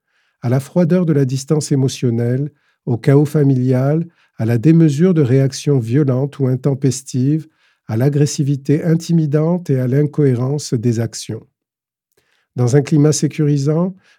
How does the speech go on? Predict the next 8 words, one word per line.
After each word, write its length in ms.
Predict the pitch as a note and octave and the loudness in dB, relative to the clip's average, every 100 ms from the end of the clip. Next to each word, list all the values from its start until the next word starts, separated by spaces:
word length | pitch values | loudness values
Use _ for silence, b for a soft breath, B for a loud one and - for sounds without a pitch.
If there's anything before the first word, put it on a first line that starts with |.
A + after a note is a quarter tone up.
| b | b
l'enfant 380 | C#3 E3+ G#3+ | -2 0 -2
se 160 | G#3+ D#3+ | -2 -4
sent 240 | - C#3 | -2 -2
libre 320 | C3 E3+ D#3 C3+ | 0 0 0 -2
de 100 | B2 | 0
demander 420 | D3 C#3+ C3+ C3+ | 2 2 2 0
de 120 | B2+ | 2
l'aide, 380 | A#2 A2 A2+ | 0 0 -4